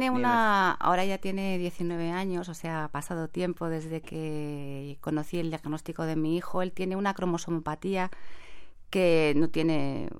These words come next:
Speaker 2: eh, es una inversión, duplicación del cromosoma quince. Eh, el momento del parto, el embarazo y todo es normal. Nosotros, a nosotros nos dieron el diagnóstico de esa cromo-, cromosomopatía cuando tenía dos años.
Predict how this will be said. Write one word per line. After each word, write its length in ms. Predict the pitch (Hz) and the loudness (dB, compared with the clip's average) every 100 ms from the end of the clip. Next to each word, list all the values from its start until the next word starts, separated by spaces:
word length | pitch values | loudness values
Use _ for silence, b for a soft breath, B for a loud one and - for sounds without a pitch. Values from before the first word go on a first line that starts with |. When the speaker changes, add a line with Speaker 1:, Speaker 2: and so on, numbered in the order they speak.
| - - | -6 -2
Speaker 2:
eh, 280 | 151 156 | 0 2
es 120 | 156 202 | 2 2
una 120 | 202 | 4
inversión, 640 | 185 175 196 202 196 190 | 2 2 2 2 2 0
duplicación 540 | 180 180 175 165 180 185 | 0 -2 0 0 2 0
del 120 | 180 | 0
cromosoma 560 | 165 156 - 170 160 | 0 0 0 0 0
quince. 460 | 160 151 147 123 127 b b b b b b b - | 0 -4 -4 -8 -12 b b b b b b b -2
Eh, 520 | 180 185 170 165 160 151 | 4 6 8 8 8 10
el 80 | |
momento 460 | 151 156 160 175 196 | 8 8 6 6 4
del 160 | 196 196 | 4 2
parto, 960 | - 196 196 - 202 196 190 190 185 | 2 4 4 4 4 6 6 6 6
el 340 | 185 185 175 170 | 6 6 4 4
embarazo 460 | 170 165 170 180 | 4 4 2 2
y 20 | 185 | 0
todo 200 | 180 180 | 0 2
es 80 | |
normal. 460 | 180 180 175 190 214 | 2 2 2 2 2
Nosotros, 720 | 196 185 - 190 185 - - - | 0 0 2 2 2 0 -2 0
a 80 | 170 | 2
nosotros 320 | 170 - 175 | 2 0 0
nos 180 | 185 175 | 0 0
dieron 220 | 175 175 | 0 2
el 140 | 170 | 2
diagnóstico 540 | 170 - 180 - 190 185 | 0 0 0 -2 -4 0
de 80 | 185 | 0
esa 160 | 190 | 0
cromo-, 320 | - 190 175 165 143 - | 0 0 -2 -4 -6 -4
cromosomopatía 880 | - 165 156 170 160 160 160 196 190 | 0 0 0 0 0 -2 -2 0 2
cuando 200 | 180 165 | 2 0
tenía 360 | 160 160 160 | 2 2 2
dos 260 | 156 151 143 | 2 0 -2
años. 400 | 135 127 123 | 0 0 -2